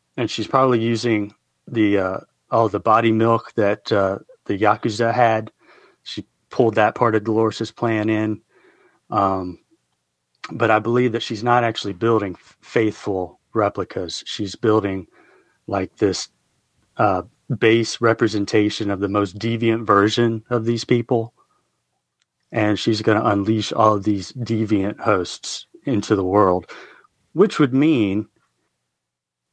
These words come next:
the, the, she does this, this opens up the possibility of, like, this, the, the Game of Thrones, uh, White Walker scenario where all of our beloved characters could come back as whites.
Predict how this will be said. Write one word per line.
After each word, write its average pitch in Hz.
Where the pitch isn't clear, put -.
the, 135
the, 143
she -
does 156
this, 135
this 131
opens 135
up 135
the 113
possibility 123
of, 104
like, 107
this, -
the, 107
the 107
Game 120
of 120
Thrones, 120
uh, 113
White 107
Walker 139
scenario 135
where 113
all 120
of 117
our 120
beloved 110
characters 117
could 104
come 113
back 120
as 101
whites. 107